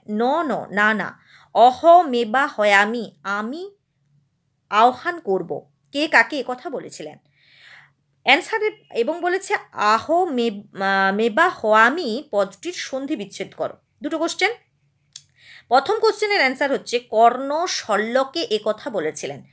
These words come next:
কর্ণ তার যে মন্ত্রী শল্য বা তার যে রথের এ বলা যায় সারথি, সেই শল্যকে বলেছিলেন এ কথা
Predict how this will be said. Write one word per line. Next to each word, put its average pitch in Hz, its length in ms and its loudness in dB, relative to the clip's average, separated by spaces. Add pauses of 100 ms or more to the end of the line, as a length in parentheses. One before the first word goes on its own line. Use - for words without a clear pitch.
(260)
কর্ণ 285 520 4 (320)
তার 226 260 2 (240)
যে 196 520 -4 (300)
মন্ত্রী 349 400 -2
শল্য 170 640 -4 (340)
বা 196 400 4 (100)
তার 196 200 2
যে 196 140 -6
রথের 190 480 -4
এ 202 220 -6 (100)
বলা 165 240 0
যায় 269 220 -2
সারথি, 190 420 -2
সেই - 160 -4
শল্যকে 220 520 -2
বলেছিলেন 196 540 -2 (360)
এ 190 160 -4
কথা 208 300 0